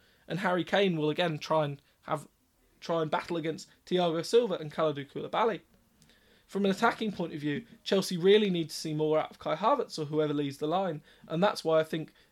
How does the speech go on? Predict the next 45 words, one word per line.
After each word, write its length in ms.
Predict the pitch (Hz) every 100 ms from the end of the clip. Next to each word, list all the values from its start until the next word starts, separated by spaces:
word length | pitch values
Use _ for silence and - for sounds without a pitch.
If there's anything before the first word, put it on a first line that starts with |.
| -
a 60 | 165
move 240 | 185 180
for 140 | -
a 40 | 160
striker 540 | - 190 202 202 190 - _
might 280 | 160 170 -
come 260 | - 151 151 -
sooner 420 | - - 202 156
rather 320 | 147 156 156
than 120 | 143 147
later. 440 | 180 226 - 143 - _ _ _
They 120 | 170
will 140 | 180
want 220 | 185 233 233
to 80 |
get 160 | 175 -
them 100 | 160
in, 220 | 180 151
in 160 | - 160
order 240 | 170 170
to 100 | -
bed 220 | - 156
them 100 | 156
in 220 | 160 156 147 _ _
and 140 | 160 151
start 340 | - 190 -
getting 240 | 160 151
the 60 | 147
goals. 480 | 151 165 139 135 - _ _ _ _ _ _ _ _ - - - _
But 100 | 214
at 80 | 233
this 160 | 240
moment 280 | 226 226 214
in 80 | 208
time, 400 | 190 165 165 165 - _
we 100 | 170
have 140 | 185
to 100 | 196
reflect 500 | 190 185 180 - - -
on 260 | 156 156 147 _ -
an 100 | 160
impressive 500 | 156 208 214 175 165 185
opening 280 | 175 170
day 120 | 156 156
win. 300 | 143 139